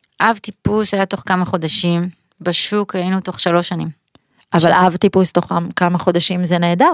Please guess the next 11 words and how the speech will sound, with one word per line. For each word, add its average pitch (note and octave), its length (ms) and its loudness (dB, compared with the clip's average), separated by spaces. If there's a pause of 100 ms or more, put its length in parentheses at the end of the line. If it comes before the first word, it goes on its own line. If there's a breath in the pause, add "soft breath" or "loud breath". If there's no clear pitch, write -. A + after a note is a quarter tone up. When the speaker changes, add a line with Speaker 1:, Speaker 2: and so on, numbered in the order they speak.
Speaker 2:
זה, D#3 160 -4 (1200)
זה D#3 160 -2
Speaker 1:
אמ, F3+ 640 2 (420)
כן, C4+ 180 0 (120)
בעצם A#3 380 -2
כשאת, G3+ 180 -4 (200)
אה, F3 220 -2
כתבתי G3 320 -6
שני G3 160 -4
דברים F3 260 -4
שאמרת, D#3+ 520 -6